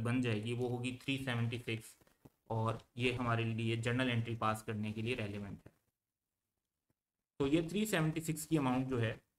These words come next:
ये भी हमें incorporate करनी है। अब disposal की जो entries होती हैं उनको ज़रा सीक्वेंस वाइज लेकर चलें। तो सबसे पहले तो ये होता है कि जो आपका asset होता है आपने उसको,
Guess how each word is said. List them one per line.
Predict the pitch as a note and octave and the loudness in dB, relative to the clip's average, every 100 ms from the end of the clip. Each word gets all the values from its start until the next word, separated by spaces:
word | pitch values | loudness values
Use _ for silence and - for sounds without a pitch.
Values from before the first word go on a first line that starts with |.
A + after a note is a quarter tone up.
| _ _ B2 | _ _ 2
ये | B2+ | 4
भी | B2+ C#3 C3+ - - | 4 2 0 -4 0
हमें | B2+ B2+ B2+ - | 2 4 2 0
incorporate | A#2+ A#2+ A#2+ A#2 B2 A#2+ | 0 2 0 2 -2 0
करनी | B2 B2+ C3 | 0 2 2
है। | C3 C3 - _ _ _ _ | 0 -4 -12 _ _ _ _
अब | D3+ C#3+ | 0 0
disposal | C3+ E3 E3 G3+ | 2 6 6 6
की | G3 F#3+ E3 - - _ _ - | 2 0 -2 -4 -14 _ _ -10
जो | B2+ C3 C#3+ | 0 4 4
entries | C3 C3+ D#3 | 4 6 6
होती | D3 C#3 | 6 4
हैं | D3 | 2
उनको | D3 D3 | 2 2
ज़रा | C#3 C#3 | 2 0
सीक्वेंस | - C#3 C#3 D#3+ D#3+ | 0 -2 2 2 4
वाइज | C3+ C3+ | 4 4
लेकर | A#2+ A#2+ C3+ | 2 2 0
चलें। | C3+ A#2 A#2 - _ _ _ | 0 0 0 -2 _ _ _
तो | C3+ | -2
सबसे | D#3 D#3+ D#3+ | 0 0 2
पहले | C#3 C#3+ | 6 6
तो | D#3 | 4
ये | D3 D3 | 4 4
होता | C3+ C3 | 4 4
है | C3 | 4
कि | C#3 | 2
जो | C3+ C3+ A#2+ | 2 4 4
आपका | A#2 C3+ A2+ | 2 0 2
asset | A#2 A#2+ D3 | 0 2 0
होता | B2+ A#2 B2 | 0 0 0
है | B2+ A#2 | 0 0
आपने | A2+ B2+ B2+ | 0 -2 -4
उसको, | B2 - | -4 -4